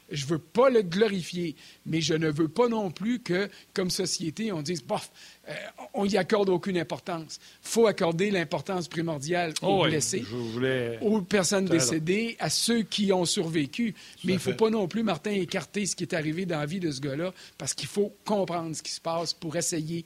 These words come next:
Speaker 1: d'éviter que ça se reproduise.
Speaker 2: Surtout.
Speaker 3: Les gars, on va sauter un peu, euh, dans le, dans le monde du sport. On va fermer la parenthèse, euh, puis on va, on va parler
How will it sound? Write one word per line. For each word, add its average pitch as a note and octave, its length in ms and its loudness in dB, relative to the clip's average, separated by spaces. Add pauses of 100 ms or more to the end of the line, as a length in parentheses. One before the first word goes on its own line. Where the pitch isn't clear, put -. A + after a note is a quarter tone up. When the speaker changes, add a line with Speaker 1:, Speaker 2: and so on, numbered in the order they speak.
(240)
Speaker 1:
d'éviter D#3 440 -2
que - 80 -6
ça C3+ 80 -8
se - 100 -8
reproduise. A#2 600 -16 (1400)
Speaker 2:
Surtout. - 400 -8
Speaker 3:
Les D3+ 140 2
gars, A3+ 80 6
on C4 80 6
va F#3+ 100 4
sauter G3 360 0
un G#3+ 160 2
peu, A#3 340 0
euh, E3 60 4
dans D#3+ 180 4
le, D3 320 2
dans C#3+ 100 2
le D#3 80 0
monde F#3 200 0
du C3 80 -4
sport. F#3 640 2
On C#3 40 0
va C#3+ 140 0
fermer F3 280 0
la F3 120 2
parenthèse, D#3 840 -2
euh, C3+ 180 -2
puis C3+ 340 -8
on C3 200 -4
va, D#3 380 -2
on C3 40 -2
va B2 140 -4
parler D#3 260 -2